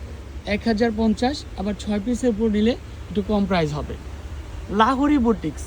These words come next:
যেটা হচ্ছে আমরা কিন্তু হচ্ছে সবচেয়ে কম প্রাইসে দিতেছি। আহ, তারপরে হচ্ছে আপনার লাক্সারি ড্রেস, হ্যাঁ, একটু পার্টি প্রোগ্রামে পরবেন, একটু লাক্সারি ড্রেস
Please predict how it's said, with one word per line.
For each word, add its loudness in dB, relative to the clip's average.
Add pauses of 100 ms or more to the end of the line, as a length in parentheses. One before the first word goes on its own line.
(160)
যেটা 4
হচ্ছে 2
আমরা 2
কিন্তু 0
হচ্ছে 0
সবচেয়ে -4
কম 0
প্রাইসে -2
দিতেছি। -4
আহ, -2
তারপরে 4
হচ্ছে 2
আপনার 0
লাক্সারি 4
ড্রেস, -2
হ্যাঁ, 2 (680)
একটু -4
পার্টি 4
প্রোগ্রামে 2
পরবেন, 2
একটু -2
লাক্সারি 2
ড্রেস -2